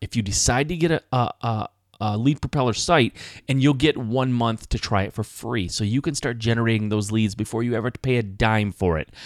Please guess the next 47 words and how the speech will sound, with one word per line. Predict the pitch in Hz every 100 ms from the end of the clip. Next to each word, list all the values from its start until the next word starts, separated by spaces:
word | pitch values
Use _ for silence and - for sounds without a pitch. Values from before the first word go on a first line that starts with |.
| - -
I | -
suggest | - 107 170 185
you | 185
do | 151 151
it. | 113
Go | 120
check | 113 - 117
it | 110
out. | 104 120
You | 117
will | 113
be | 98
happy, | 90 - 123 120 131
guys, | 120 117 113 101
that | 104
you | -
did. | 95 123 127 127 -
I | 110 110
love | 107 104 107 90
mine. | 87 76 76 _ _ - -
Okay, | 156 147 92 _ _
let's | 113 131 -
dive | 101 98 110 120 120
into | 120 117 123
the | 110
show. | - 95 - - _ _ _ _ _ _ _ -
All |
right, | 151
guys, | 151 131
welcome | 117 123 127 127
to | -
another | 120 110 110 113
Quick | _ - 123 -
Point | 120 104 -
episode. | 143 151 - - 170 160 156 -
Today, | 120 147
we're | 151 170
gonna | 151
talk | - 147 139
about | 135 123
something | - 139 131 143 127 - - - -
that | 127 117 113 -
is | 131 113
really | 123 226 277 262
a |
problem | - 151 151 170 151
for, | - 131 123